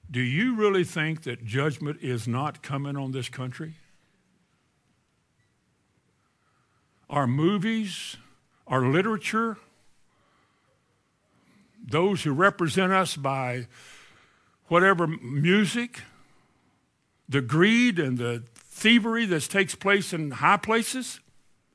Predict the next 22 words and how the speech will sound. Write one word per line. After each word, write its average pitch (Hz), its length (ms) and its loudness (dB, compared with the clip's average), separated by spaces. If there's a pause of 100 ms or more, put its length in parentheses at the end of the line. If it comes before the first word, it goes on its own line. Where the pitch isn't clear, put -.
(880)
the 160 80 -2
corruption 214 640 2
that 180 160 4
has 156 160 0
come 202 400 2 (380)
throughout 185 420 4
the 175 80 -2
world 190 320 2
probably 196 640 2
began 170 480 2
in 254 120 0
America. 381 580 -4 (1200)
We're 226 100 -2
the 202 80 2
most 196 360 2
known 214 540 4
country 160 400 0
in 147 60 2
the 143 80 0
world, 185 300 2
the 175 80 2
most 180 440 2